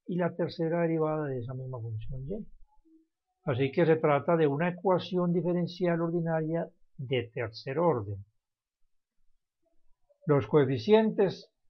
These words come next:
solamente están escritos en términos de la variable independiente θ. Y las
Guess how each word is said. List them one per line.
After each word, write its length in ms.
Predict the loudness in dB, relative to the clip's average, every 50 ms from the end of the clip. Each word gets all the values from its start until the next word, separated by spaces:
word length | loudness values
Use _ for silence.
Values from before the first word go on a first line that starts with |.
| _ _ _ _
solamente 560 | -2 2 4 4 4 4 4 2 2 0 0
están 240 | 0 0 0 -2 -2
escritos 640 | -4 -2 0 0 0 2 2 0 0 -2 -4 -14 _ _ _ _ _ _ _ _ _ -8
en 200 | -6 -6 -4 -2
términos 440 | 0 0 2 2 0 -2 -2 -2 -2
de 80 | -2
la 100 | 0 0
variable 320 | 0 0 0 -2 -2 -4 -4
independiente 880 | -4 -6 -6 -6 -8 -8 -6 -8 -8 -8 -10 -10 -8 -8 -8 -8 -8 -12 _ _ _ _ _ _ _ _ _ _ _
θ. 380 | 0 0 0 0 -4 -8 -8 -10 -12 -18 -20 -20 -20 -20 _ -20 -20 _ _ _ _ _ _ _ _ _ _ -20 -20 -20 -20 _ _ -20 -20 -20 -20 _ _ _ _ -20 -20 _ _ _ _ _ _ _ _ _ _ _ _ _ _ _ _ _ _ _ _ _ _ -20 -20 _ _ _ _ -4
Y 200 | -2 0 2 4
las 540 | 4 6 6 6 6 6 4 4 2 -2